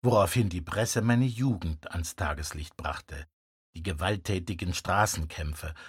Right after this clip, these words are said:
und meinen Bekanntenkreis, zu dem damals Leute wie Vince Maranzino gezählt hatten,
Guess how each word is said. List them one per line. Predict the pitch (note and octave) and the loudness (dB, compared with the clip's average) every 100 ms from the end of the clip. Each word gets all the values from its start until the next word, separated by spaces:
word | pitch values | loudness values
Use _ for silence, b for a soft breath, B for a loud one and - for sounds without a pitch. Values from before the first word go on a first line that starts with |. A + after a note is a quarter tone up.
| B B | B B
und | C3+ C3+ - | 2 2 2
meinen | G2+ G2+ F#2+ | 2 2 2
Bekanntenkreis, | D#2 D2 G2+ F#2+ E2 - D#2+ - D#2+ D2+ - - b b _ | -2 -4 0 0 -2 -6 -8 -6 -4 -4 -4 -8 b b _
zu | F2 | -8
dem | D#2+ D#2 D2 | -6 -6 -2
damals | D#2+ D#2 D2+ - | -2 -2 -4 -4
Leute | D#2+ E2 D#2+ D2+ | -2 -2 -2 -4
wie | D#2 D2+ | -4 -2
Vince | F2+ F2 - D#2 | 0 0 -2 -2
Maranzino | C#2 D2 - - D#3+ E2 D2 | -2 -6 -8 -2 0 0 -2
gezählt | C2 - E2 C#2+ - | -8 -8 -6 -6 -8
hatten, | C#2+ - D#2 | -10 -10 -10